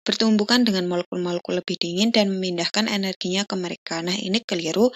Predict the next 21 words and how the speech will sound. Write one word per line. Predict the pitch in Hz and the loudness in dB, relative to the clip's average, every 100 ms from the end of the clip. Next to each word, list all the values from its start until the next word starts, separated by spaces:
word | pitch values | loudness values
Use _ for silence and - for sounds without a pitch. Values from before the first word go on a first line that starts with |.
| - - _ _ - | -4 -20 _ _ -4
karena | 196 190 190 262 | -2 0 2 2
tidak | 226 214 196 | 2 2 2
ada | 214 214 | 2 2
peristiwa | 208 - 196 196 | 2 2 2 0
tumbukan | 190 185 190 196 190 | 0 -6 -4 -2 0
di | 185 | 4
sini. | 190 175 170 - _ _ - | 4 2 -4 -8 _ _ -2
Hanya | 190 190 190 | 2 4 4
saja | 185 180 220 240 - - | 4 4 4 4 0 -4
molekul-molekul | 202 208 214 262 254 208 180 - 208 | 2 4 4 4 4 4 2 2 0
itu | - 214 - 277 285 _ - | 2 0 2 2 2 _ -2
bergerak | 202 - 196 208 - | -2 2 4 4 4
lebih | 214 196 | 2 0
cepat | - - 170 196 | 0 -2 -2 0
sehingga | - 196 180 180 214 254 - _ _ _ _ _ _ _ _ _ | 2 2 2 4 6 6 0 _ _ _ _ _ _ _ _ _
karena | - 214 208 202 | -2 2 0 0
pergerakan | 208 196 190 196 190 | -4 -2 -2 -2 -2
tersebut | 208 233 240 208 - - | 2 2 2 -2 -4 -4
akan | 190 233 254 | 0 2 2
mengalirkan | 240 208 185 175 - 240 277 _ _ _ _ _ _ | 2 2 2 -2 0 2 2 _ _ _ _ _ _
energi | - 214 202 - | 2 4 4 0